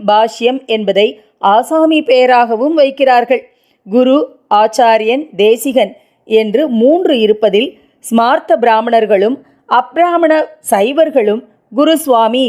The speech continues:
குருமூர்த்தி என்று மாத்திரம் பெயர் வைத்துக் கொள்கிறார்கள். அநேகமாக சுவாமிநாத சுவாமியின் பெயரைத்தான் அப்படி வைப்பது. ஆச்சாரியர் என்று ஒரு மனுஷருக்கு பெயராக வைக்கும் வழக்கம் எந்த சம்பிரதாயத்திலும் காணோம்.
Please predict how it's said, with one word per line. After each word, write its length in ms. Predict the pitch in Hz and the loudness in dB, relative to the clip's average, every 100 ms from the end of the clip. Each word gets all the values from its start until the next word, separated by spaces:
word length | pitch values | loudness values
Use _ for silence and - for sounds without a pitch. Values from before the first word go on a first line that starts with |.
| 185 | 0
குருமூர்த்தி 840 | 269 320 285 247 220 262 247 - | 0 2 2 0 0 -4 -4 -4
என்று 300 | - 269 277 | -2 -2 0
மாத்திரம் 500 | 247 226 233 247 254 240 | 0 0 0 0 -2 0
பெயர் 240 | 240 240 | 2 2
வைத்துக் 280 | 214 196 214 | 0 -2 0
கொள்கிறார்கள். 680 | 202 196 202 202 190 220 - _ _ _ | 0 2 2 2 0 -4 -6 _ _ _
அநேகமாக 840 | 185 190 240 277 277 247 254 339 294 | -4 0 0 0 0 0 0 -2 -2
சுவாமிநாத 680 | 226 226 294 320 302 269 269 254 | 0 0 0 0 2 2 0 -2
சுவாமியின் 480 | 233 240 247 240 220 | -2 -2 -2 -2 -2
பெயரைத்தான் 640 | 214 233 247 233 208 254 - | 0 2 0 0 -2 -2 -4
அப்படி 360 | 208 - 196 | -6 -4 -2
வைப்பது. 560 | 185 190 190 214 - - _ _ _ - | 0 -2 0 -2 -2 -8 _ _ _ -4
ஆச்சாரியர் 800 | 220 247 262 240 220 214 247 240 | 0 0 2 0 2 2 0 0
என்று 420 | 220 208 196 294 | -4 -2 -2 0
ஒரு 200 | 233 226 | 2 0
மனுஷருக்கு 560 | 208 214 240 254 214 233 | 0 -4 -2 -2 0 -2
பெயராக 560 | 226 202 220 233 240 | 0 2 2 0 0
வைக்கும் 400 | 240 208 202 233 | -2 -2 -2 -4
வழக்கம் 500 | 214 202 226 - 214 - _ _ - | -2 0 0 -2 -4 -6 _ _ -2
எந்த 400 | 240 277 311 320 | -2 0 -2 -2
சம்பிரதாயத்திலும் 920 | 233 214 254 226 202 196 196 185 233 | -2 -2 0 2 2 0 -4 -6 -6
காணோம். 480 | 277 226 202 226 226 | -2 0 0 -2 -4